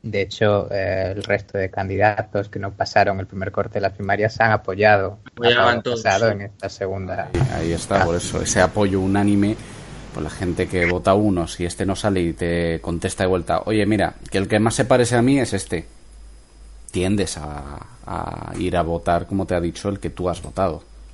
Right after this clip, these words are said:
Speaker 2: Sí, yo estoy de acuerdo con Alex y también discrepo con,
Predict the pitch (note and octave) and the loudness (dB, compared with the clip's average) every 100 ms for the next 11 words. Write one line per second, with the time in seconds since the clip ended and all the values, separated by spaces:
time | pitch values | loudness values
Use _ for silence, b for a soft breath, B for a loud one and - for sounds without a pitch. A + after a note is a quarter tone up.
0 | - - - - - _ _ _ _ _ | -20 -20 -20 -20 -20 _ _ _ _ _
1 | _ _ _ _ _ - - C#3+ B2+ C3+ | _ _ _ _ _ -2 4 6 8 8
2 | C#3 C3+ C3+ B2 B2 A#2+ G#2+ A2 A2+ A2+ | 8 6 2 4 4 2 2 2 2 0
3 | G#2+ A#2+ A2 A2 A#2 A#2 A2+ - A#2 G#2+ | -2 -4 0 0 0 -2 -4 -4 -8 -6
4 | G#2 G#2 G#2 G#2 G2+ G2+ | -6 -4 -4 -4 -6 -8